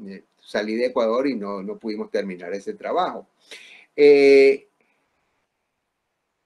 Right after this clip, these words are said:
osteológicamente hay ligeras diferencias que parecen señalar que, que Platirhynchus no es un verdadero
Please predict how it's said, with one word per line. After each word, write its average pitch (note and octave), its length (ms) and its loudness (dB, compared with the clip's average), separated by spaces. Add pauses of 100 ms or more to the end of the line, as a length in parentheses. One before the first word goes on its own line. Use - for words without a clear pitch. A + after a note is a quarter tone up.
(560)
osteológicamente E3 1300 -4 (200)
hay E3 280 -2
ligeras D#3+ 720 -2
diferencias B2 840 -4 (760)
que A#2+ 540 -4 (300)
parecen D3 760 -4
señalar A#2+ 920 -4 (680)
que, A2+ 920 -2 (880)
que C3 120 -2
Platirhynchus B2 840 -4
no D#3+ 240 -4
es D#3+ 160 -4
un C#3+ 140 -8
verdadero A#2+ 840 -2